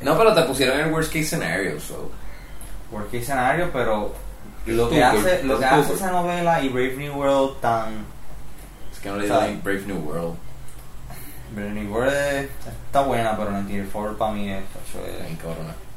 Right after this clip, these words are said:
Speaker 2: demasiado. Y eso que a mí Huxley me encanta, pero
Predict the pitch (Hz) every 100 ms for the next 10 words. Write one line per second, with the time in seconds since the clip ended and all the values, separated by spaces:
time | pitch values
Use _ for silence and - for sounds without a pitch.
0 | - 87 87 - 87 90 101 98 107 92
1 | 98 101 117 - 127 104 95 98 - -
2 | - - - - - - - 90 82 87